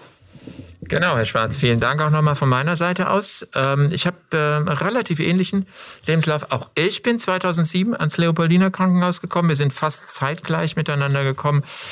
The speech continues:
Ich war vorher in Würzburg, ähm, hab dort siebzehn Jahre an der Universitätsklinik, äh, gearbeitet, in der Chirurgie und dort meine Ausbildung gemacht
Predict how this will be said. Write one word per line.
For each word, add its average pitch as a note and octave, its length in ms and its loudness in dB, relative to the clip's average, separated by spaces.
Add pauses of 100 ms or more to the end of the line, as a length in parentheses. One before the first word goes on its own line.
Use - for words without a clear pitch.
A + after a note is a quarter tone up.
(320)
Ich - 180 -2
war D3 80 2
vorher D#3 340 2
in G2+ 300 -2
Würzburg, F3 560 0 (640)
ähm, C#3+ 220 2
hab D3 160 0
dort D#3 160 0
siebzehn D#3 320 -2
Jahre C#3+ 220 0
an C#3 80 -2
der C#3 100 0
Universitätsklinik, D3 1120 0
äh, D#3 180 -2
gearbeitet, D#3+ 540 -4
in E3 180 -2
der F3 120 0
Chirurgie D3+ 480 0
und C3 180 0
dort B2+ 160 -2
meine B2 280 -2
Ausbildung A#2 460 -2 (440)
gemacht A#2 420 -2